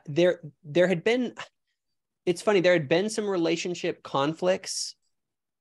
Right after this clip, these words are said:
over it. And I'm not saying that, like, in our family that everything, like, that there haven't been, there obviously have been, but Forrest and I, by the time that it was like, okay, Forrest is thinking about leaving the church,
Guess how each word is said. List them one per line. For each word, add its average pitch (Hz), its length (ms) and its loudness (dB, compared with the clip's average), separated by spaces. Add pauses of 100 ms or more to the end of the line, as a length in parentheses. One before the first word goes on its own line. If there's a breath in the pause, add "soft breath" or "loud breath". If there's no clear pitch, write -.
(160)
over 185 340 4
it. 208 300 2
And 156 180 0
I'm 156 120 2
not 165 180 2
saying 170 220 0
that, 143 100 -2
like, 135 160 0
in 139 80 -4
our 139 100 -2
family 143 360 -2
that 135 120 -2
everything, 131 520 -6
like, 127 160 -6
that 107 100 -12
there 113 100 -6
haven't 123 400 -4
been, 151 160 4
there 135 160 0
obviously 120 880 -4
have 123 400 -8
been, 170 240 0
but 147 240 -4 (100)
Forrest 220 460 2
and 165 120 0
I, 147 320 0
by 139 160 0
the 135 100 -4
time 202 540 -2
that 156 180 0 (340 soft breath)
it 156 160 0
was 147 160 0
like, 135 220 2
okay, 143 240 0
Forrest 151 500 0
is 135 140 -6
thinking 143 260 -4
about 127 240 0
leaving 127 260 -2
the 113 60 -6
church, 143 600 -2